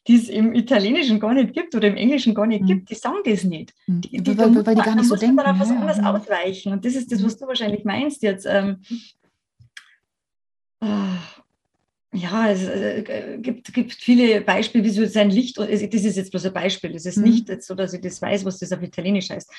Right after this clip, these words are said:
Speaker 2: Mhm.
Speaker 1: äh, sein Licht unter den Scheffel stellen, fällt mir jetzt gerade so ein.
Speaker 2: Mhm.
Speaker 1: Aber es sind oft so Ausdrücke,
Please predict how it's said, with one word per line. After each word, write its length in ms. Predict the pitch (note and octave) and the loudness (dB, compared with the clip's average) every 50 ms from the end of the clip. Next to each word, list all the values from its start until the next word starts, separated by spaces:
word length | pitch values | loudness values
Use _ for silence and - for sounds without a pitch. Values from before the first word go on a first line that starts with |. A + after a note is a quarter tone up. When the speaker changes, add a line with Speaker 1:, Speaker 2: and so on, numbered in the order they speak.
| - - - | -18 -12 -6
Speaker 2:
Mhm. 120 | G3 F#3+ F#3+ | -2 0 2
Speaker 1:
äh, 260 | F#3 F#3 F3+ F3+ F3+ - | 2 2 0 -2 -4 -6
sein 220 | - - G3 F#3 | -4 -2 2 4
Licht 240 | G3 A#3+ A#3+ - G#3+ | 4 4 4 2 0
unter 180 | F#3+ F#3 G3 F#3 | -2 0 0 -2
den 140 | F3+ F3+ | -4 -4
Scheffel 320 | - - F#3+ F#3+ F#3+ G3 F#3 | -2 -2 -2 -2 -2 -4 -8
stellen, 380 | - - F#3 E3+ D#3+ E3 E3+ | -6 -6 -6 -6 -6 -6 -6
fällt 180 | - F#3+ F#3+ G3 | -2 -2 0 0
mir 60 | F#3+ | -2
jetzt 120 | F#3 F#3 - | -4 -4 -6
gerade 160 | F#3 F3 C#3+ | -8 -8 -6
so 80 | - | -6
ein. 320 | F3+ - D#3+ E3 E3 D3 _ _ - - - - | -8 -8 -8 -8 -10 -14 _ _ -20 -14 -6 -2
Speaker 2:
Mhm. 140 | F#3+ F#3+ F#3+ | 0 2 2
Speaker 1:
Aber 120 | G3 A3+ | 2 0
es 100 | A3 - | -2 -4
sind 120 | A3 A3 G#3+ | -4 -4 -4
oft 220 | A#3+ B3 B3 - | -4 -4 -6 -4
so 100 | - - | -4 -2
Ausdrücke, 760 | - F#3 A3+ C#4 C4+ - - G3+ G#3+ G#3 - - B3+ C#4 D4 | 0 2 2 2 0 -2 -2 -2 -2 -2 0 2 2 2 2